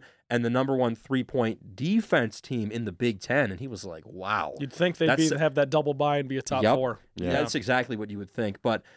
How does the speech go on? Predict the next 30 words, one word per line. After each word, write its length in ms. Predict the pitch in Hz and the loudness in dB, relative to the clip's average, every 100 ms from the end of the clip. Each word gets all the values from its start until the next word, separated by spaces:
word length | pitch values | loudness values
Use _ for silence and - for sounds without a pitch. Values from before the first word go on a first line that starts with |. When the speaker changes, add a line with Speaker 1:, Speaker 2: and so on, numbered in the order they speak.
| _ - | _ 0
Speaker 1:
I 60 | 175 | 2
wanna 180 | 285 294 | 2 4
talk 240 | 226 208 | 4 4
about 200 | 170 131 | 2 2
one 200 | 135 135 | 2 0
thing, 340 | - 104 98 - _ _ _ _ _ - | 0 0 -2 -8 _ _ _ _ _ -4
uh, 380 | 123 117 117 113 | -2 2 2 2
over 240 | - 131 120 | 2 0 0
this 160 | 110 | -2
seventy-seven 840 | - - - 147 139 120 - 131 117 | -2 -2 2 2 2 0 2 2 2
to 40 | |
sixty-seven 640 | 107 143 - 120 - 120 113 | -2 -4 -4 -2 0 0 0
win 100 | 127 | 0
over 180 | 117 104 | 0 2
Maryland. 380 | 107 120 113 107 | 2 2 2 2
Obviously, 400 | 120 123 110 117 | 2 0 -2 -4
these 240 | 110 107 | -4 -6
two 160 | - 120 | -6 -6
teams 400 | - 117 110 - | -4 -4 -4 -4
will 180 | 113 104 | -4 -2
face 400 | - 127 117 139 | 0 0 2 2
off 220 | 117 - | 0 -2
again 540 | 104 95 120 135 127 | -8 -4 0 2 2
in 80 | 120 | 0
the 80 | 107 | 0
Big 180 | 120 113 | -2 -2
Ten 180 | 117 104 | -4 -4
tournament 380 | 127 120 107 | -2 -2 -4
first 400 | - 135 117 - | -2 0 0 -2
round 400 | 110 117 120 113 | 0 2 2 -2